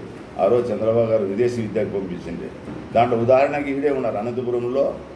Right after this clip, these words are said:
అరవింద నగర్ హమీద్ సాబ్ గారి కుమారుడికి, ఆ, విదేశీ విద్యకు పంపించి ఇరవై లక్షలు శాంక్షన్ చేసిన ఘనత కూడా చంద్రబాబు అవుతుంది.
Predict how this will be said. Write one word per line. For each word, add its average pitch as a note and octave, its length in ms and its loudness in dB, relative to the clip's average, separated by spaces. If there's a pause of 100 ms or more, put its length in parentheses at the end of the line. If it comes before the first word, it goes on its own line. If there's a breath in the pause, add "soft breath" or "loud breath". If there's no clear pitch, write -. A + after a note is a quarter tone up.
అరవింద B2+ 300 4
నగర్ A#2 400 2
హమీద్ A2+ 360 -2
సాబ్ A2+ 220 4
గారి G#2 440 -2
కుమారుడికి, A#2 480 0 (680)
ఆ, G2+ 140 4
విదేశీ A#2 420 2
విద్యకు A2 540 0
పంపించి G#2 520 -2 (340)
ఇరవై A#2+ 200 2
లక్షలు A#2 360 -2
శాంక్షన్ A2+ 400 -2
చేసిన G#2 180 -4
ఘనత G#2 420 -4
కూడా A#2+ 140 2
చంద్రబాబు G2 520 -2
అవుతుంది. D2+ 400 -6